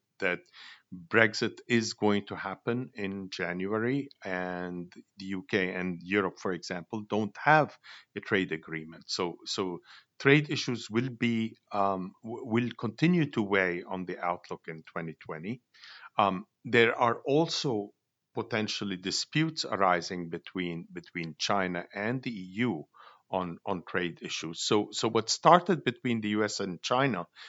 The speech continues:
has, has actually spread right now. And so trade disputes are not, are,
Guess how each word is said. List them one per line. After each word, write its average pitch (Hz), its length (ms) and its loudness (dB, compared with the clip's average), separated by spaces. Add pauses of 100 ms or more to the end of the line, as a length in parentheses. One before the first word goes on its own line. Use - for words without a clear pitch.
(140)
has, 107 200 2 (120)
has 113 260 2
actually 95 640 0 (120)
spread - 640 2
right 87 320 4
now. 82 380 -2 (420)
And 110 180 0
so 113 420 6 (840)
trade 170 220 8
disputes 143 480 0
are 117 120 2
not, 117 300 4 (220)
are, 113 220 6